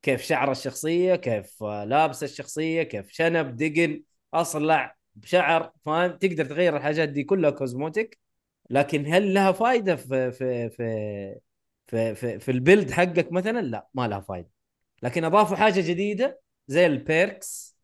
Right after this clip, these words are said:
هي اللي تزود لك مثلا الهيلث بزيادة، ال-، الضرب، الدمج بزيادة، الحاجات هذه. فصراحة يعني سووا شغل مرة نظيف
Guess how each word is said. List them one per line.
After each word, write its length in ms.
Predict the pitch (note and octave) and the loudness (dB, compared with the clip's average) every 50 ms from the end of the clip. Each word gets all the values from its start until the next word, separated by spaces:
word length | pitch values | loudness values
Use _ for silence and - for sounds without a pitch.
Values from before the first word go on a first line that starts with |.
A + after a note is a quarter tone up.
| _ _ _ _ _ _ _ _ | _ _ _ _ _ _ _ _
هي 180 | D#3+ G#3 A3+ | 2 4 4
اللي 240 | G3+ E3+ D3+ D3 C3+ | 4 4 4 2 0
تزود 600 | A#2 A#2 - - - C#3 B2+ D3+ D3 D#3+ E3 C3 | -2 -4 -10 -16 -12 -2 0 2 2 2 0 0
لك 160 | A#2+ A2+ - | -2 -4 -4
مثلا 360 | C3+ C3 B2 A#2+ A#2 A2+ A2 G#2+ | -4 -4 -4 -4 -4 -4 -6 -6
الهيلث 380 | G#2+ C3 E3 E3 D3+ A2+ - | 0 0 2 2 0 -4 -8
بزيادة، 800 | B2 B2 B2 A2+ B2 C3 C3+ B2+ B2+ B2 B2 B2+ B2+ A#2+ - A2 | -4 -4 -2 0 0 0 2 2 0 -2 -2 -4 -6 -6 -10 -12
ال-، 240 | G2+ G2 G2 G2 F#2 | -12 -12 -14 -14 -14
الضرب، 500 | A#2+ B2 B2 C#3+ D3 C#3 B2 A2 G#2 B2 | -14 -6 0 2 2 2 2 -2 -6 -8
الدمج 460 | A#2 A2+ B2 D3 C#3+ C3+ C3 A#2 A2 | -8 -4 -2 -2 0 0 -2 -2 -4
بزيادة، 560 | A2+ A2+ A2 B2+ C3 C3 B2 A#2+ B2 B2+ A2+ | -8 -6 -2 -2 0 0 0 -2 -4 -6 -6
الحاجات 440 | - - C3 C#3 C3+ D#3 D3 C#3+ - | -6 -6 -6 -4 -2 -2 -2 -2 -2
هذه. 260 | D3 C#3+ C3+ C#3 C#3+ - _ _ _ _ _ _ _ _ _ | -2 -2 -2 -4 -8 -12 _ _ _ _ _ _ _ _ _
فصراحة 1080 | - D3+ D#3 D#3 D#3 E3 E3+ D#3+ C#3+ D3+ C#3+ - - F#3 A#3 G3 - G2+ G2 F#3+ - _ _ _ _ _ _ A#2 | 0 2 2 4 2 2 0 -2 -6 -8 -10 0 4 6 6 6 4 2 -4 -8 -12 _ _ _ _ _ _ -10
يعني 840 | G#2+ G#2+ G#2+ A2+ A2+ A2 G#2+ G#2+ G#2+ G#2 G#2 G#2 G#2 G2+ G2+ G#2 | -8 -6 -4 -4 -4 -4 -4 -6 -6 -6 -6 -6 -8 -8 -8 -10
سووا 280 | G2+ - F3+ F#3 D3+ C3 | -4 0 2 2 2 2
شغل 280 | B2 E3+ E3+ C#3 B2+ A#2+ | 0 -2 -2 -2 -4 -2
مرة 280 | B2+ D3 C#3 B2 A2 | -2 -2 -2 -2 -4
نظيف 360 | F#2+ G2+ F#2 D#2+ - - _ | -4 -6 -10 -10 -12 -18 _